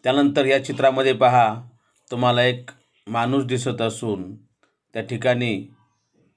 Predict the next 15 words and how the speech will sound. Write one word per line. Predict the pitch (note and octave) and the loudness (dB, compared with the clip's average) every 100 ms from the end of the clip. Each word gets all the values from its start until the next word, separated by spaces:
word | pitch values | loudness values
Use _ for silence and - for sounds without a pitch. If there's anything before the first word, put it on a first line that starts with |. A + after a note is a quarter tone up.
| _ _ _ _ - | _ _ _ _ -6
सायकलवर | A#2 A2 B2+ B2 C3 | -4 -4 -4 -2 -2
जात | A2+ A#2+ A#2+ | 2 0 2
असताना | A#2 - A#2+ B2 | 0 0 -4 -4
त्याचा | A#2+ _ A2+ G#2 - A#2+ | -6 _ -8 -8 -4 -6
चिखल | - A#2+ - C#3+ C3+ | -6 -14 -6 -4 -4
त्या | B2+ A#2+ A2 - _ _ _ _ _ _ _ _ _ _ _ - _ _ _ - | 0 2 2 0 _ _ _ _ _ _ _ _ _ _ _ -20 _ _ _ -20
स्त्रीवर | - A#2+ C3 C3+ C3+ | -12 -6 0 2 2
उडालेला | A#2 A#2+ B2 B2 A#2+ | 2 2 2 2 4
आहे. | A2+ A2+ | 4 2
तेव्हा | A2 A#2+ A#2+ A#2 | -2 -2 -2 -4
तो | |
काय | A#2+ C3+ | -2 -2
म्हणतोय? | B2 A#2 B2+ C3 C#3 C#3 _ _ - | -2 -4 -2 -2 -4 -8 _ _ -4
"ओ | C3 C#3 B2+ | 0 2 2
सॉरी, | A2+ - B2+ C3+ C#3+ A2+ F2+ - | 0 0 2 4 4 2 -4 -12